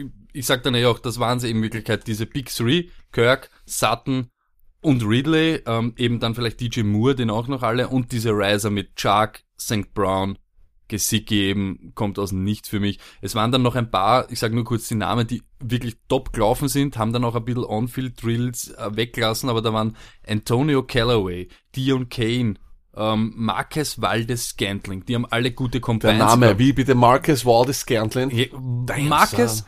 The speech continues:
Speaker 2: son.
Speaker 1: Valdes-Scantling. Das
Speaker 2: Den nehme
Speaker 1: klingt
Speaker 2: ich,
Speaker 1: nach
Speaker 2: den nehme ich, den nehme ich im Fantasy Draft nur wegen dem Namen.
Speaker 1: Das klingt nach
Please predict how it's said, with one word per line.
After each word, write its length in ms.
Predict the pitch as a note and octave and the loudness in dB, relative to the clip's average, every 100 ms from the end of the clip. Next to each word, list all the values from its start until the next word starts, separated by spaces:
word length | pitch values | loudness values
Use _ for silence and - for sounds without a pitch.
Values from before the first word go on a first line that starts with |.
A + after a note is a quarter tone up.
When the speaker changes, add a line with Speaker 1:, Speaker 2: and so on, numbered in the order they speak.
| - | -10
Speaker 2:
son. 220 | A2+ A2 | -8 -2
Speaker 1:
Valdes-Scantling. 1600 | B2 C3+ D3 D3 C#3 - - - - - - A#2+ G#2 - F#2 F#2+ - _ _ _ _ | 2 4 4 0 -2 -8 -12 -12 -4 -4 2 2 2 -2 -10 -12 -16 _ _ _ _
Das 140 | C3 | 2
Speaker 2:
Den 40 | C#3 | 4
nehme 120 | F#3+ | 4
Speaker 1:
klingt 100 | A3+ | 4
Speaker 2:
ich, 60 | C#3+ | 0
Speaker 1:
nach 80 | |
Speaker 2:
den 180 | D3 D#3 | 2 2
nehme 200 | D#3 F#3+ | 2 2
ich, 120 | F#3+ | -2
den 300 | - C3 C3 | -4 -4 0
nehme 180 | C3+ E3 | 0 0
ich 60 | D#3+ | -2
im 100 | B2+ | -4
Fantasy 460 | - C#3 D#3+ D3 | -2 -2 0 -4
Draft 280 | C#3 B2 B2 | 0 0 0
nur 200 | C3+ D3 | 2 4
wegen 80 | C3+ | 4
dem 100 | B2 | 0
Namen. 240 | B2+ C3+ - | -4 -6 -8
Speaker 1:
Das 140 | A#2 - | -8 0
klingt 240 | C#3 C3+ | 0 2
nach 160 | C#3+ | -2